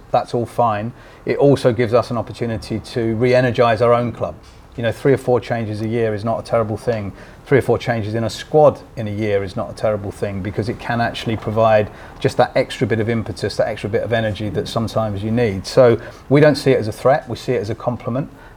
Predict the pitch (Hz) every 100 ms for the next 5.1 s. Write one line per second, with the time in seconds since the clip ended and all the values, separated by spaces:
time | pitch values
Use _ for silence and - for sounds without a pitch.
0 | - 123 120 120 120 117 - 117 131 131
1 | - 120 120 120 120 - - 117 113 113
2 | - - - 117 113 110 107 - 120 110
3 | - 107 - 117 110 - 117 107 95 92
4 | 123 117 113 139 - - 127 117 104 120
5 | 110